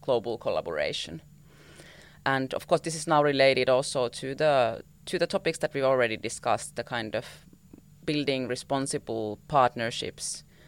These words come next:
Like, if we think about it more, more widely, uh, it is about how, how we kind of be able to create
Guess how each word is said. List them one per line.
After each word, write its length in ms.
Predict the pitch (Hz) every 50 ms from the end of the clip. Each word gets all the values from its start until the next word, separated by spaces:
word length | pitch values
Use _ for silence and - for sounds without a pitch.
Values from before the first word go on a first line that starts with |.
| - - - - - - -
Like, 140 | 139 143 -
if 160 | 147 143 -
we 380 | 151 147 147 143 139 127 - - - - - - - - -
think 220 | - - 185 196 202
about 300 | 190 - 143 135 131 131
it 100 | - -
more, 180 | 160 160 160 151 135 127 - -
more 160 | 165 160 151
widely, 640 | 139 143 139 135 131 - 127 101 110 139 165 156 -
uh, 440 | - 120 123 117 113 113 110 104 - - - - - -
it 120 | 135 143
is 140 | 147 143 -
about 640 | 131 - - 131 123 117 113 110 110 113 110 - -
how, 680 | - - 160 156 151 147 143 139 135 131 131 120 110 - - - - -
how 180 | 135 151 160 165
we 140 | 160 156 139
kind 280 | - 147 131 127 120
of 100 | 123 - - - -
be 180 | 131 131 127 127
able 300 | 120 98 - - 123 117
to 440 | - - - 113 107 107 107 104 - - - - - -
create 500 | - - 135 131 131 135 131 120 - -